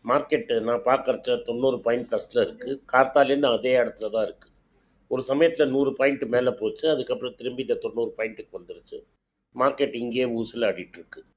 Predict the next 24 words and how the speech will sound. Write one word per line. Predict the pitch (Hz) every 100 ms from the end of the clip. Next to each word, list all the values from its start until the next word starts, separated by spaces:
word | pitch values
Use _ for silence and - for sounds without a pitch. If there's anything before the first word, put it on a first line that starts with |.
| _ _ _ - 110
மார்க்கெட்ல | 147 147 151 - 120 110 104 -
மேல | 131 147
தூக்குற | 143 135 131 120
மாதிரி | 117 117 131
குட் | 123 117
நியூஸ் | 110 131 120
ஒண்ணும் | 107 110 117 98
இல்ல. | 98 104 117 - _ _ _ _ -
இப்போதைக்கு | 123 - 139 143 143
வந்து | 131 120 123 127
என்ன | 120 131
நடந்துட்டு | 127 120 113 -
இருக்குன்னா, | 104 - 117 135
நம்ம | 120 104 95 85 78 71 67 _ -
மியூச்சுவல் | 104 139 151 156 127
ஃபண்ட்ஸு | - 117 113 139 -
காசு | 120 120 117
போட்டுட்டு | 120 117 107
இருக்காங்க, | 104 - 104 107 135
இன்சூரன்ஸ் | 143 127 139 127 120 -
கம்பெனி | 107 101 107 127
காசு | 104 101 -
போட்டுட்டு | 107 - -
இருக்காங்க, | 90 90 92 92 -